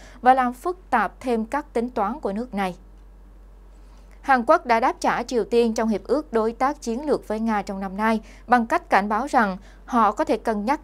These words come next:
trang bị vũ khí sát thương cho Ukraine. Đây là một sự thay đổi tiềm tàng so với chính sách vẫn duy trì viện trợ nhân đạo và kinh tế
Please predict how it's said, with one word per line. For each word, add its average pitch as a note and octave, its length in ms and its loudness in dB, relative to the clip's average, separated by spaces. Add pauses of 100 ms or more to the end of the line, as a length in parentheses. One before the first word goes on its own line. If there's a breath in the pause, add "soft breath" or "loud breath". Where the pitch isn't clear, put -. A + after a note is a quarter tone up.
trang C#4 240 2
bị F#3+ 140 0
vũ F#3 180 -4
khí A3 160 -4
sát C#4 260 -6
thương A3 200 -4
cho - 120 -10
Ukraine. G3+ 540 -2 (380 soft breath)
Đây D4 160 6
là C4 80 4
một F#3+ 180 -2
sự F3+ 160 -6
thay G#3 180 -6
đổi E3+ 200 -6
tiềm G#3+ 280 -6
tàng F#3+ 340 -2
so G#3 160 -8
với F#3+ 140 -4
chính G3+ 220 -6
sách C#4 240 -8
vẫn G3+ 320 -2
duy C4 120 -6
trì A3 180 -2
viện F#3 240 -6
trợ E3+ 200 -6
nhân G#3 280 -4
đạo F3+ 200 -6
và G3 100 -6
kinh F#3 240 -12
tế A3 320 0